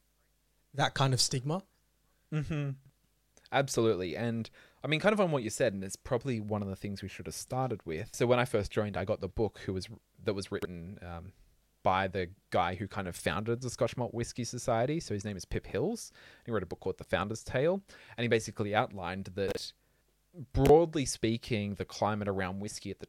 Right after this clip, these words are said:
Speaker 2: time lent heavily towards blends, and his experience with it had not been great until he come across a friend or a friend of a friend who had a single cask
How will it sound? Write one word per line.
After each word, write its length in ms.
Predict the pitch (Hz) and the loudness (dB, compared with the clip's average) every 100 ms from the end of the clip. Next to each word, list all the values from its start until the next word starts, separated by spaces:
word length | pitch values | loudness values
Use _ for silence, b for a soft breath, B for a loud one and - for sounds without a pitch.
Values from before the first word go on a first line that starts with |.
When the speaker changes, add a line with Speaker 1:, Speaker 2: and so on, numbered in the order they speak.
| - | -6
Speaker 2:
time 560 | 127 123 123 117 113 - _ _ _ - | 0 2 2 0 -4 -12 _ _ _ -8
lent 340 | 127 123 107 | 0 2 2
heavily 600 | - - - 113 117 113 | -2 -4 0 0 0 -2
towards 600 | 101 - 98 95 92 92 92 | -6 -6 -6 -4 -4 -6 -8
blends, 640 | 95 95 107 180 226 - - | -4 -2 -2 -4 -6 -8 -8
and 360 | - 170 87 - | -8 -8 -8 -12
his 260 | 107 107 | -8 -8
experience 500 | 90 - 110 104 92 | -8 -8 -6 -6 -8
with 160 | - 95 | -10 -10
it 80 | - | -10
had 340 | - - 98 | -8 -4 -4
not 180 | 101 - | -6 -10
been 140 | 101 | -10
great 360 | 90 87 123 196 B B B | -8 -4 -4 -6 B B B
until 220 | 120 110 104 | -2 0 0
he 60 | |
come 180 | - 98 | 0 -2
across 580 | 95 - 101 - - - | 0 4 4 2 -6 -10
a 100 | - | -10
friend 340 | - 101 113 120 | -2 0 0 0
or 80 | |
a 40 | 76 | -2
friend 200 | - 110 | -2 -2
of 60 | 107 | -2
a 60 | |
friend 300 | 101 107 110 | -2 -2 -2
who 340 | - - 95 90 B B B B | -4 -2 -2 -2 B B B B
had 320 | - - 101 92 | -4 0 0 0
a 400 | 90 92 90 90 - | -2 -2 -2 -8 -4
single 340 | - 127 110 101 | 0 2 0 -2
cask 500 | - 95 98 - | -2 -2 -4 -8